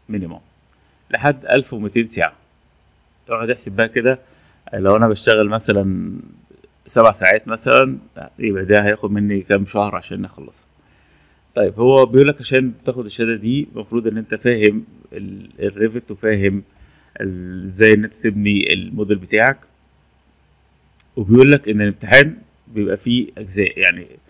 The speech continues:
آه، في الموديلنج ده عليه واحد وتلاتين في المية، تمام؟ والدوكيومنتيشن عليه أربعة وعشرين في المية. دي الأسئلة اللي موجودة وهو مقسمهم لك.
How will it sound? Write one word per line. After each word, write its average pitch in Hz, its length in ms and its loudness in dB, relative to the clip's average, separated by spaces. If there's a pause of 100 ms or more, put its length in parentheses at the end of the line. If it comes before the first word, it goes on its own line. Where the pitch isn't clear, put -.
(420)
آه، - 300 -12
في 123 380 4 (200)
الموديلنج 135 560 4
ده 123 140 4
عليه 127 180 4
واحد 135 180 4
وتلاتين 110 240 -4
في 113 100 -12
المية، 92 260 -10 (360)
تمام؟ 98 280 -8 (420)
والدوكيومنتيشن 113 920 2
عليه 123 440 2
أربعة 107 260 0
وعشرين 117 260 -2
في - 80 -18
المية. 87 280 -8 (640)
دي 107 180 0
الأسئلة 123 360 0
اللي 117 140 2
موجودة 113 520 2
وهو 139 140 -2
مقسمهم 90 520 -10
لك. 85 100 -20